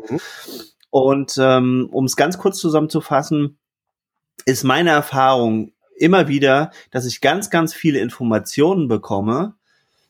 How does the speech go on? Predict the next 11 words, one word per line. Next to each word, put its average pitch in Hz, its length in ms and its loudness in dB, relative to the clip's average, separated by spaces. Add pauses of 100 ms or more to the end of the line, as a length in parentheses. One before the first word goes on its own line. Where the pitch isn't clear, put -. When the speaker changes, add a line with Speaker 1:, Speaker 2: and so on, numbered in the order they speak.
(240)
Speaker 2:
ähm, 120 500 2
oder, 123 320 4
oder 123 240 4
eben 120 200 2
auch 127 100 4
so 127 140 -6
kleine 143 480 2
direkte 135 480 0
Lösungen 127 580 4
und 110 180 0
Tipps, - 520 -2